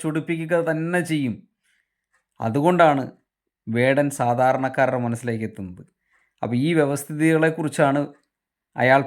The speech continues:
പാടുന്നത്. അതിനെതിരെയാണ് വലിയ അധികാരികൾ വിളറി പിടിക്കുന്നത്.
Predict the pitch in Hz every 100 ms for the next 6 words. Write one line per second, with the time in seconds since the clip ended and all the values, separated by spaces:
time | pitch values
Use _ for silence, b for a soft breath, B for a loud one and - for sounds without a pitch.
0 | 147 143 156 165 165 220 b b _ 117
1 | 151 220 196 214 220 165 143 175 - _
2 | _ _ _ _ _ _ _ _ 135 160
3 | 196 208 220 220 190 180 185 185 175 170
4 | - _ 131 127 123 135 139 147 139 120
5 | 113 110 101